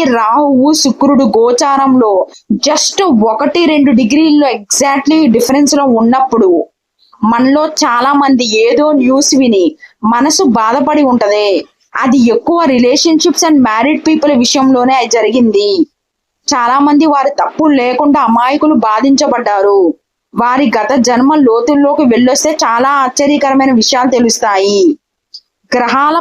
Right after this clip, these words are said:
ప్రభావం భూమిపై ప్రతి అణు అణువు ఉందని రుజువు అవుతూనే ఉంటుంది. ఇంకా డీప్ గా చెప్పుకుంటే అది వేరే టాపిక్ అయిపోతుంది. So, so now మిథున రాశి బిజినెస్ పీపుల్, మీకు ఇయర్ మే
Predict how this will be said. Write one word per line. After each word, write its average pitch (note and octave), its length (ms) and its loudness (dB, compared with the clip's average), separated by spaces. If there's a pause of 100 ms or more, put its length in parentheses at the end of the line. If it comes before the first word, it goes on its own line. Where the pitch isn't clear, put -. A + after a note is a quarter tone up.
ప్రభావం B3+ 480 0 (100)
భూమిపై C#4 460 0 (240)
ప్రతి B3 280 -2 (120)
అణు B3 160 0 (100)
అణువు C#4 240 2 (140)
ఉందని C4 360 0 (600)
రుజువు C#4+ 380 2
అవుతూనే D#4+ 440 2 (140)
ఉంటుంది. A#3 440 2 (580)
ఇంకా C#4+ 200 2 (140)
డీప్ C4 280 2
గా E4 60 2 (100)
చెప్పుకుంటే C#4+ 400 0
అది D#4+ 160 0
వేరే A#3+ 240 0
టాపిక్ D4 360 -2
అయిపోతుంది. B3 540 0 (100)
So, - 60 -4 (680)
so E4+ 120 -2 (220)
now A#3+ 160 0 (220)
మిథున D4 260 0 (120)
రాశి D#4 240 0 (140)
బిజినెస్ D#4 420 0
పీపుల్, A#3+ 340 0 (640)
మీకు D#4 280 0 (280)
ఇయర్ D#4+ 260 0 (180)
మే A#3 100 0